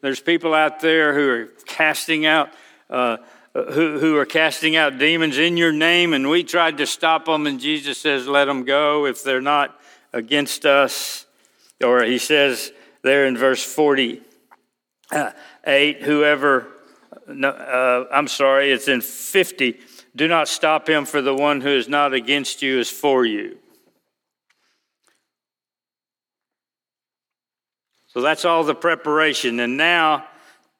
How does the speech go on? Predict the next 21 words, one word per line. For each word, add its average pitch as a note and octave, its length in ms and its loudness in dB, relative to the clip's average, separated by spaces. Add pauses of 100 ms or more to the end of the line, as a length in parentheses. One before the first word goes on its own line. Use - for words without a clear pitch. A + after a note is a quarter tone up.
(460)
verse C3 220 -2
fifty-one, D3+ 760 0
"When C#3+ 140 0
the B2+ 80 2
days D#3 420 0
drew D#3 340 -2
near E3+ 560 0
for C#3+ 300 0
him D3+ 320 -2
to D3 80 -4
be C3+ 180 -4
taken C#3 420 -2
up, B2 220 -4
he A2+ 60 -4
set B2 280 -2
his G#2+ 180 -8
face - 720 -4 (880)
to A#2 80 -10
go A#2+ 220 2
to A2+ 120 -2
Jerusalem." A2+ 840 -2